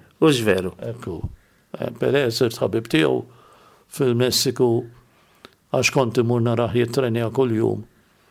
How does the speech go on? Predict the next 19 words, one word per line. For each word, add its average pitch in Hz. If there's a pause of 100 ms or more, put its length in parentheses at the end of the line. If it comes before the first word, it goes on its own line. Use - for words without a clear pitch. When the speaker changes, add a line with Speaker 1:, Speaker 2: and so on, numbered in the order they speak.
(460)
Speaker 2:
U 127
mbagħad, 110
eh, 62
speċi, 120
eh, 175
sirna 117
ħbieb. 98 (680)
Kellu 123
rispett 127
kbir 139
lejn 131
is-saċerdot. 113
Kien 123
jaf 131
li 107
jgħidlu, 101
li 58
jgħidlu 55
lis-saċerdot. -